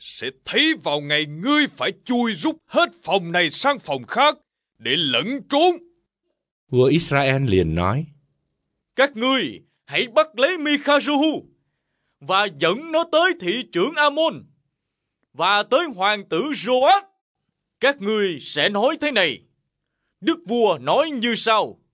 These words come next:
Speaker 3: Giam tên này vào nhà tù và cho nó ăn uống ít thôi, cho tới khi ta trở về bình an."
Speaker 2: Ông Mikha-jehu liền nói:
Speaker 1: "Nếu vua trở về bình an, thì Đức Chúa đã không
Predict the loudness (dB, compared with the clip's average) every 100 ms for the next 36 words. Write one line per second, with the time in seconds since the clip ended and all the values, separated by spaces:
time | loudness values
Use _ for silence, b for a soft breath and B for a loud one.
0 | _ _ _ _ -4 2 2 2 0 0
1 | 0 -2 -2 -2 -2 0 0 0 0 0
2 | -6 _ _ _ -6 0 0 0 2 4
3 | 4 4 0 0 -4 -2 -2 -2 -6 -6
4 | -2 0 0 -2 _ _ _ _ _ _
5 | -2 0 2 -2 -4 -4 -4 -2 -2 -2
6 | 0 0 0 0 0 0 0 -2 0 -4
7 | -4 -6 _ _ _ _ _ _ _ _
8 | 2 4 4 4 2 2 4 4 6 4
9 | 6 4 4 4 2 0 -2 -8 _ _
10 | _ _ _ _ _ _ -10 -2 0 0
11 | -2 -2 -2 -4 -2 0 0 0 0 2
12 | 0 -2 -2 0 0 -2 -18 _ _ _
13 | _ _ -6 -4 -4 -4 -8 -8 -6 2
14 | 4 4 2 _ _ _ -2 -2 -2 2
15 | 2